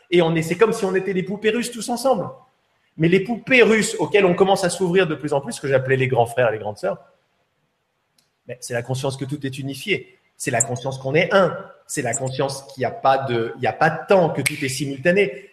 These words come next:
C'est avec ça qu'on joue maintenant comme idée. Donc, quelle différence, j'espère que c'est plus clair maintenant, avec la différence entre une idée en tant qu'entité et des pensées, émotions et perceptions comme progéniture de cette idée.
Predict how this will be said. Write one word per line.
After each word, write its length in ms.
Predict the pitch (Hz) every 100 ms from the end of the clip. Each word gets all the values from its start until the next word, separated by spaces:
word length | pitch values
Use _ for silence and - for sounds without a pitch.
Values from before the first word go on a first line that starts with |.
| -
C'est 180 | - 131
avec 260 | 135 180
ça 220 | - 240
qu'on 200 | - 147
joue 180 | 135 147
maintenant 340 | 120 120 120 117
comme 180 | 113
idée. 300 | 113 107 95 _ _ _ _ _ _ _
Donc, 300 | 135 180 180
quelle 140 | 196 180
différence, 540 | 202 196 180 170 -
j'espère 280 | 151 - 180
que 40 |
c'est 160 | - -
plus 140 | 175
clair 240 | - 196 180
maintenant, 320 | 143 156 139
avec 160 | 131
la 80 | 135
différence 480 | 135 156 156 156 151
entre 460 | 127 - 123 - - - _ 151
une 200 | 151 180
idée 260 | 156 180
en 120 | 147
tant 120 | 135 139
qu'entité 840 | 135 131 131 147 190 - - - _ -
et 160 | 165
des 160 | 156 156
pensées, 500 | 151 147 - 160 147
émotions 600 | 143 139 131 165 170 170
et 60 | 135
perceptions 580 | 156 - 147 - 196 202
comme 260 | 175 160
progéniture 640 | 160 160 147 147 135 143 123
de 80 |
cette 200 | 107 104
idée. 180 | 98 92